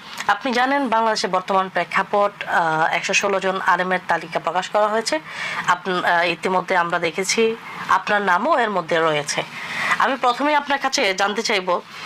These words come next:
এটা আসলে আমার নয়, শুধু হাজার মানুষের প্রশ্ন, যে গণকমিশনের সদস্য সচিবের সাথে আপনার একটি ডিবেট আমরা YouTube, সোশ্যাল মিডিয়াতে দেখেছি। <clears throat> সেই গণকমিশনের সদস্য সচিব ব্যারিস্টার তুরিন আফরোজের সাথে আপনার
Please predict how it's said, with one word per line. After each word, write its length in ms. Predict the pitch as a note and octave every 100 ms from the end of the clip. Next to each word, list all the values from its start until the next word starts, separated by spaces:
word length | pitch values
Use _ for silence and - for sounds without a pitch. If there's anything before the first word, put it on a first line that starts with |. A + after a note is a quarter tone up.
| -
এটা 180 | - D4+
আসলে 240 | D4 E4 D#4
আমার 360 | A#3+ B3+ F4+
নয়, 160 | F4+ E4
শুধু 260 | - G#3
হাজার 320 | G#3+ G#3+ G#3+ G3
মানুষের 340 | F#3+ G3 G3+
প্রশ্ন, 440 | - E3 - G#3+ D#4 - - -
যে 100 | G3
গণকমিশনের 920 | F#3 A3 C#4 D#4+ D#4 D4 D4 D4+ C#4 C4+ - - -
সদস্য 480 | - B3+ C4 C#4 C#4
সচিবের 560 | - B3+ C#4+ B3 C4
সাথে 360 | B3+ - - B3+
আপনার 280 | A#3 A#3+ F#3
একটি 180 | F3+ F#3 E3
ডিবেট 420 | G3 F#3 B3 B3+ -
আমরা 420 | F3+ E3 D3+ - - G3+
YouTube, 480 | F#3+ G3 - G3
সোশ্যাল 320 | - F#3+ G3 F#3+
মিডিয়াতে 400 | F#3 F3 E3+ E3+
দেখেছি। 400 | D#3+ F#3+ - D4+ - - -
<clears throat> 320 | F#3+ - -
সেই 320 | - C#4 C#4+ C#4+ - - F#3+ F3+
গণকমিশনের 840 | G#3 A3+ C4 C4 B3+ C4+ D4+ D4
সদস্য 400 | C#4+ C4+ B3+ C4
সচিব 280 | C#4+ C#4+ D4+
ব্যারিস্টার 340 | G#3+ G#3 - A#3 - -
তুরিন 260 | B3 C#4 C4+
আফরোজের 520 | B3+ - A#3+ A3+ A#3
সাথে 400 | - G#3 - A#3+ - - - -
আপনার 360 | G3+ A3+ A3